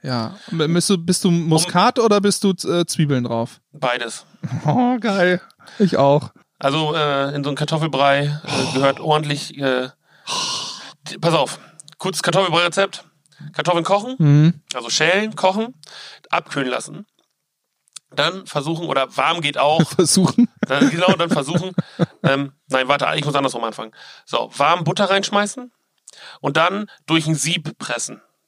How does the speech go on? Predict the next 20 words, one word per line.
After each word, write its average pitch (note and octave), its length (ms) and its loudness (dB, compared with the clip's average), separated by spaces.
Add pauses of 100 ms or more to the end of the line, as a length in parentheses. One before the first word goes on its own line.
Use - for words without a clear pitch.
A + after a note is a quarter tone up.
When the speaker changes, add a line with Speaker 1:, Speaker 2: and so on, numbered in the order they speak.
Speaker 2:
dass A#2+ 160 -8
du C3 80 -6
es B2 100 -8
richtig D3 260 -6 (300)
luftig C#3+ 400 -8
kriegst. - 320 -14 (380)
Und F3 140 4
Speaker 1:
Was, - 160 2
Speaker 2:
das, D#3+ 60 -4
Speaker 1:
was D#3 200 2
durch D3 160 4
ein C#3 80 4
Sieb C3+ 180 0
pressen? A#2+ 340 2
Speaker 2:
den E3+ 80 0
Kartoffelbrei. B2+ 560 -4 (1900)
Durch F3 160 -2
ein F#3 80 -4
Sieb F3+ 240 -4
streichen. A#2+ 460 0